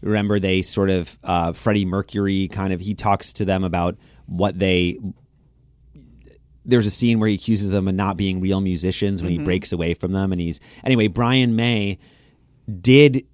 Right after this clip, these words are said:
Speaker 1: pursue a, like, advanced degree in physics, and he's been involved with some pretty
Speaker 2: Mm.
Speaker 1: big sort of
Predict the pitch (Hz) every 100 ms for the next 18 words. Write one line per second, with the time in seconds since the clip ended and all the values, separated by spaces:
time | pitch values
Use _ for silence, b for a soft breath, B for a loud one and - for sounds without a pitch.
0 | - - 110 - 117 110 104 92 92 92
1 | - 92 92 92 82 101 107 - 98 92
2 | 104 95 85 - 131 107 92 107 101 90
3 | 104 101 95 95 107 104 104 - 90 87
4 | 117 101 98 98 92 85 b b b -
5 | - 101 92 87 -